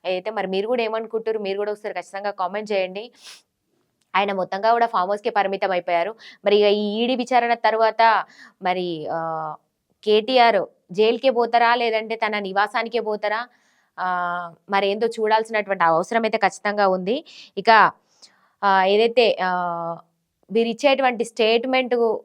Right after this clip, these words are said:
ఆధార-, వీరిచ్చేటువంటి స్మే-, స్టేట్మెంట్ ఏదైతే ఉంటుందో దాని ఆధారంగా చేసుకొని కూడా, ఆ, కేటీఆర్ని విచారించబోతున్నారు ఈడీ అన్నట్టుగా కూడా పూర్తిగా అయితే తెలుస్తుంది.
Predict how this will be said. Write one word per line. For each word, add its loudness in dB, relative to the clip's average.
ఆధార-, 4
వీరిచ్చేటువంటి -4
స్మే-, -4
స్టేట్మెంట్ 0
ఏదైతే -2
ఉంటుందో -2
దాని -4
ఆధారంగా 2
చేసుకొని 0
కూడా, 2
ఆ, 2
కేటీఆర్ని 0
విచారించబోతున్నారు -4
ఈడీ -2
అన్నట్టుగా -4
కూడా 0
పూర్తిగా -2
అయితే -2
తెలుస్తుంది. -4